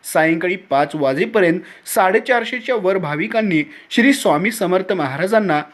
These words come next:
गुरु करून घेतले. मोठ्या भक्तिभावात गुरुपौर्णिमेचा सोहळा संपन्न झाला. सोहळ्यासाठी कोरोची गावातील व परिसरातील भाविक व सेवेकरी उपस्थित होते.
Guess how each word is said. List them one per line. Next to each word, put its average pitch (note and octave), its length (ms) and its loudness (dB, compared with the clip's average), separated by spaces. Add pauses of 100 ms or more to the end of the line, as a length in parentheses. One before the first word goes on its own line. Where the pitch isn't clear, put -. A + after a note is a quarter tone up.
गुरु G3 280 0
करून D3+ 320 0
घेतले. C#3+ 320 0 (1040)
मोठ्या D#3 300 0
भक्तिभावात F#3 680 0 (420)
गुरुपौर्णिमेचा G3+ 880 2
सोहळा F3 480 -4
संपन्न F#3 580 -4
झाला. C#3 280 -2 (600)
सोहळ्यासाठी D#3 720 -2 (280)
कोरोची B3+ 380 4
गावातील F3+ 580 2 (220)
व G3+ 80 4
परिसरातील A3 760 0
भाविक F3 460 -2 (320)
व G3+ 100 6
सेवेकरी G3+ 600 0
उपस्थित D#3 500 -4
होते. D3 320 -2